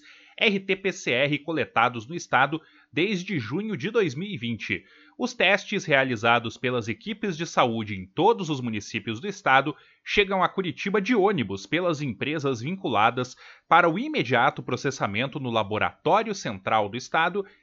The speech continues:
e no Instituto de Biologia Molecular do Paraná. Nesta segunda-feira, o secretário estadual da Saúde, Beto Preto, recebeu o presidente da Rodopar, José Nolar Scheidler, e destacou o apoio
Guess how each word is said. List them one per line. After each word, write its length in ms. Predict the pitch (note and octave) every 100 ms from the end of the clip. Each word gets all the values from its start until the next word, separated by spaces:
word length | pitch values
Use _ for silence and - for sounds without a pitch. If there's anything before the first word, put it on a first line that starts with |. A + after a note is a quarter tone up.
| _ _
e 240 | G#3+ B3 -
no 120 | E3+
Instituto 720 | G3+ F#3+ - - E3 G3 G3
de 460 | E3 C3 E3+ F3 D#3+ C3+
Biologia 680 | F#3 C4 F#3+ A#2+ A2 F#3+ E3
Molecular 580 | D3+ D3+ D#3 C3 A2 A#2+
do 80 |
Paraná. 480 | A#2+ C3+ D#3 A2+ G2 -
Nesta 360 | C3+ F3+ F#3 F#3+
segunda-feira, 680 | - E3+ G3 G3 - F3 A3+
o 60 |
secretário 580 | E3+ C3+ A#2+ A2+ E3+ D#3+
estadual 520 | A#2 C#3 B2+ B2+ D3
da 100 | C3+
Saúde, 480 | A2+ - A2 C3+ A#2
Beto 260 | G2+ G2+ B2+
Preto, 400 | - D3 G3 A3
recebeu 480 | G3+ G3 D3+ C#3
o 60 | F3+
presidente 680 | - B2+ A#2 G2 A#2+ D#3 D3+
da 120 | B2
Rodopar, 560 | C3+ C#3 - B2+ C#3+ - - -
José 360 | C3+ E3 F#3+
Nolar 400 | F#3+ C#3+ B2 D#3
Scheidler, 680 | C#3 - E3 F#3 C#3 G#2 F#2 -
e 120 | G#3 A#3+
destacou 600 | F#3 - D#3+ - D#3 D#3+
o 80 |
apoio 480 | A#2+ - C3 D#3+ E3+